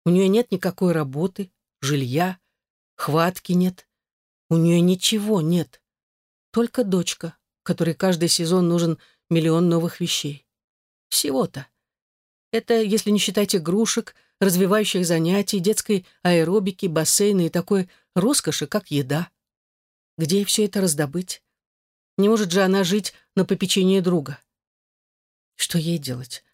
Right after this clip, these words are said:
Валяться в ногах у Тиграна и просить денег?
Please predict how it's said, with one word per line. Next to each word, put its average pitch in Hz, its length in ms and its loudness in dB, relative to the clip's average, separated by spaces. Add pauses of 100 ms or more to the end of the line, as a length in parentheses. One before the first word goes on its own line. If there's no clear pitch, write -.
(560)
Валяться 160 360 0
в 151 40 -2
ногах 156 340 0
у 160 60 -2
Тиграна 170 420 0
и 170 60 2
просить 160 400 -2
денег? 196 440 -2